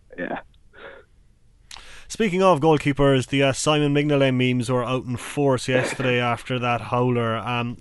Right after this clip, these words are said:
Speaker 2: to be fair, he had a very, very good game afterwards, but letting in a goal like that is criminal, isn't it?
Speaker 1: Yeah, it's,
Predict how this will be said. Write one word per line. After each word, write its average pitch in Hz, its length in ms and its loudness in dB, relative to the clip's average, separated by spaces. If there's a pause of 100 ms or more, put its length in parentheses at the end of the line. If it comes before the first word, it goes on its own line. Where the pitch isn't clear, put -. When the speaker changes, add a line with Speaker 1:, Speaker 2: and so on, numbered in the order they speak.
(120)
Speaker 2:
to - 80 -16
be 214 100 2
fair, 240 360 4
he 160 180 2
had 202 160 2
a 277 40 -2
very, 262 200 4
very 202 220 2
good 151 160 -2
game 131 240 0
afterwards, 160 640 -2 (420)
but 165 100 -2
letting 220 220 4
in 226 80 4
a 170 60 4
goal 127 180 0
like 110 180 -4
that 175 140 0
is 139 120 -2
criminal, 160 400 0
isn't 156 180 -4
it? 107 100 -8 (1000)
Speaker 1:
Yeah, 120 340 6
it's, - 140 2